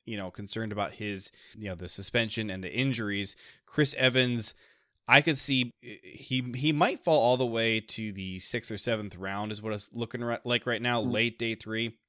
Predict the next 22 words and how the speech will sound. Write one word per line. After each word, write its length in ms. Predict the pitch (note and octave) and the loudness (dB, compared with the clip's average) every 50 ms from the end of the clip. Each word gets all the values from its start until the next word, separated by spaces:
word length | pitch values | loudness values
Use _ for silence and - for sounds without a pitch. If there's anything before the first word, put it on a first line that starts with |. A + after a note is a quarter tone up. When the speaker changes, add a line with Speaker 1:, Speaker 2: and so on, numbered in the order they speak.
| _ - | _ 4
Speaker 1:
Definitely 540 | C#3+ D#3 D#3+ - F#3 D#3+ C3+ C3+ C#3+ C#3+ C3+ | 4 4 6 4 2 0 2 2 2 4 4
a 100 | A#2+ B2 | 4 4
guy 640 | A#2 B2 A#2+ A#2+ B2 A#2+ A#2+ A#2+ A#2 A#2 A2 A2 _ - | 4 4 4 6 6 6 6 6 4 2 0 -4 _ -8
that 280 | A2+ A#2+ A#2 A2+ G#2 | 0 2 2 2 2
would 160 | A#2 A2+ G#2 | 0 -4 -6
fit 280 | - - - D3 C#3+ - | -6 0 2 2 2 2
the 60 | C#3 B2 | 0 0
mold 480 | A#2+ A#2+ A#2+ A#2+ A#2+ A#2 A2+ A2+ G#2+ - | 2 2 4 6 6 6 4 2 -2 -2
of 480 | A2 G#2+ G#2+ G2+ G#2 G#2 G2 - - _ - | 0 0 2 2 2 0 -2 -4 -10 _ -8
who 140 | - B2 A#2 | -4 -4 -4
the 80 | G#2+ | -2
Packers 420 | - A2+ G#2+ G#2 - G#2 G2+ - A2 | 0 0 0 0 0 -2 -8 -6 -6
like 140 | G2 F#2+ | -6 -8
to 80 | - F#2+ | -8 -10
take 340 | - - G#2+ G2 F#2+ - - - | -10 -4 -4 -4 -4 -6 -10 -20
flyers 500 | - - G2+ G2+ G2+ G2+ G2+ G2 F#2+ - | -12 -6 -4 -2 -2 0 0 -2 -2 -4
on. 300 | G#2 G2 G2+ G2 G2 F#2+ - - - - - - - | -4 -4 -4 -4 -6 -8 -12 -16 -20 -20 -20 -14 -10
And 160 | A2+ A#2 A2+ | -8 -8 -2
then, 400 | A#2+ B2 B2 B2 B2 A#2+ A#2 - - - | 0 2 2 2 2 0 -4 -6 -6 -4
uh, 260 | A#2+ A2+ A2 G#2+ G#2+ A2 | -2 0 0 0 -2 -2
Nico 380 | A2+ C3+ D#3+ D#3+ - F#3+ D#3+ | 0 -2 -2 0 0 -2 -2
Collins, 760 | - - - - C3+ C#3+ C#3+ C3+ B2+ A#2 A2+ A2 G#2+ - - | -2 -6 -6 -2 0 2 2 2 2 0 -2 -4 -6 -8 -10